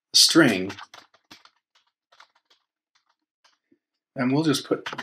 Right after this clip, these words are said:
the json directly into the string here. Now, that gets us json. Now we're gonna use the second method and take the json that was produced in the first one and pass it to the second one.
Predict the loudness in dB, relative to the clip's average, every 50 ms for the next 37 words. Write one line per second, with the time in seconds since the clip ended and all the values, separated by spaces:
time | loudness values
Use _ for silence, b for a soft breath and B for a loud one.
0 | -16 -14 -10 -8 -4 -2 0 0 2 2 2 0 0 -2 -4 -4 -4 -4 -4 -4
1 | -4 -4 -6 -6 -6 -6 -8 -8 -4 -4 -4 -4 -4 -8 -10 -12 -10 -12 -12 -12
2 | -14 -20 -20 _ _ _ _ _ _ _ _ _ _ b b b b b b b
3 | b b b b b _ 2 6 8 8 8 8 6 4 2 -2 -6 _ _ _
4 | _ _ _ _ 4 6 6 6 6 4 4 8 8 8 8 6 6 6 8 6
5 | 6 6 2 2 0 0 -4 _ 4 8 8 10 10 8 6 6 4 0 -2 0
6 | 4 6 8 10 10 10 10 8 8 8 8 10 12 12 12 12 10 6 6 6
7 | 4 4 4 0 -10 _ -20 -14 -2 4 6 6 8 8 6 6 6 4 4 4
8 | 4 4 4 6 6 6 6 6 4 0 b b b b b b 4 4 4 4
9 | 4 4 4 4 4 4 2 6 10 10 10 10 10 8 6 8 6 6 6 6
10 | 4 4 4 4 6 8 8 8 8 8 6 6 6 6 6 6 4 4 4 4
11 | 4 4 2 2 b b b b b b b -4 -2 4 4 4 6 6 2 0
12 | 0 -2 2 4 6 6 8 6 6 4 4 0 0 -4 -8 -8 -8 -10